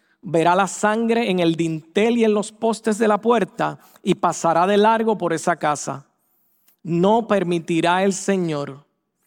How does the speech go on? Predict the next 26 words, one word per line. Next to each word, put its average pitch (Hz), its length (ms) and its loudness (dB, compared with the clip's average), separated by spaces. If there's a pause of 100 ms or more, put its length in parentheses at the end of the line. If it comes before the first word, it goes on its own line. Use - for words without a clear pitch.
(380)
que 170 140 -2
el 156 120 2
ángel 190 400 2
exterminador 185 1080 0 (640)
entre 165 760 -2 (100)
en 160 180 0
las 147 220 -4
casas 175 540 -2
de 170 100 -6
ustedes 202 840 -4 (420)
y 151 100 -4
los 143 240 -6
hiera. 143 460 -2 (1600)
Obedezcan 180 640 2
estas 220 340 0
instrucciones. 175 960 -2 (260)
Será 185 380 0
una 226 180 2
ley 220 200 2
perpetua 226 1000 0
para 175 220 2
ustedes 220 640 0
y 196 40 -4
para 165 220 0
sus - 300 -12
hijos. 160 420 -2